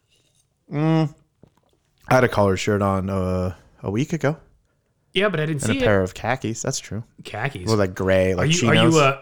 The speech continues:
Speaker 1: No, like, gray
Speaker 2: chinos?
Speaker 1: chinos.
Speaker 2: Ooh.
Speaker 1: That are w-, <laughs> like, way too big. Nothing
Speaker 2: Yeah.
Speaker 1: fits anymore.
Speaker 2: That's, but that's kind of a nice thing. Like, I mean, it, it sucks when you put it on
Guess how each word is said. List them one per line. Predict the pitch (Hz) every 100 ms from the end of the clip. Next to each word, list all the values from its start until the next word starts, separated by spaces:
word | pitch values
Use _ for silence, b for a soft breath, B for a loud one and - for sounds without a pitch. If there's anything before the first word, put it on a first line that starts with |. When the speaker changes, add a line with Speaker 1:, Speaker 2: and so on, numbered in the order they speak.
| -
Speaker 1:
No, | 113 95
like, | 90 110
gray | 120 104
Speaker 2:
chinos? | - 104 101 107 -
Speaker 1:
chinos. | - 98
Speaker 2:
Ooh. | 113 175 87 78 B B B B
Speaker 1:
That | 123
are | 113 110
w-, | 107 107
<laughs> | -
like, | - - - -
way | - 98 95
too | 101 110
big. | 98 92 104 104 _ _ _ _ -
Nothing | 123 -
Speaker 2:
Yeah. | 131
Speaker 1:
fits | - 113 -
anymore. | 87 80
Speaker 2:
That's, | 78 165 - - -
but | 302
that's | 349
kind | 403
of | 381
a |
nice | 320 330 -
thing. | 95 82 _ -
Like, | 180
I | 208
mean, | 214
it, | 202
it | 175
sucks | - 214 220 190
when |
you | 151
put | 156
it |
on | 139